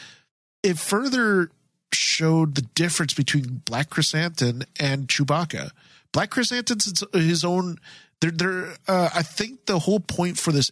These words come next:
annual was to show and spotlight that, hey, there's more Wookiees out there than freaking Chewbacca. Black Chrysanthemum has his own story,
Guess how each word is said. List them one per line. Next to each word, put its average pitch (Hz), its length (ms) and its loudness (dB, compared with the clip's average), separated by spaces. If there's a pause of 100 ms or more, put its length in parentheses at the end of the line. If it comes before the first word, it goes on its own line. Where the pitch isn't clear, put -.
annual 143 320 2
was 131 140 2
to - 120 -2
show 123 640 2 (340)
and 127 140 0
spotlight - 760 -2
that, 117 160 0
hey, 110 400 -2 (680)
there's 151 240 0
more 196 240 2
Wookiees 190 500 2
out 151 220 0
there 160 160 2
than 143 100 0
freaking 160 360 0
Chewbacca. 147 640 0 (680)
Black 170 200 -2
Chrysanthemum 220 540 0
has 190 140 0
his 156 160 -2
own 160 160 0
story, 127 680 -2